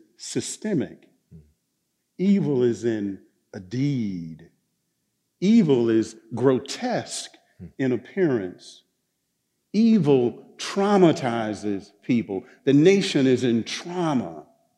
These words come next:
But when we face evil,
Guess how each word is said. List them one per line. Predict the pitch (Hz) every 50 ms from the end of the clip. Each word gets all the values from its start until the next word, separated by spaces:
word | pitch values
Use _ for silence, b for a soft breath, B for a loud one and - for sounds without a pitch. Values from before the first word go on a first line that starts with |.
| _ _ _ _ _ _ _ _ _ _ _ _ _ _ _ _ _
But | 202 190 185 185 - - - - - _ _ _ -
when | 208 190 185 180 170
we | 175 165 151 143 127 - - - - - - _ _ _ _ _ _ _ _ _ _ _
face | _ - 254 277 302 262 196 151 - - - - - - - -
evil, | 123 113 113 101 87 92 92 92 92 - 120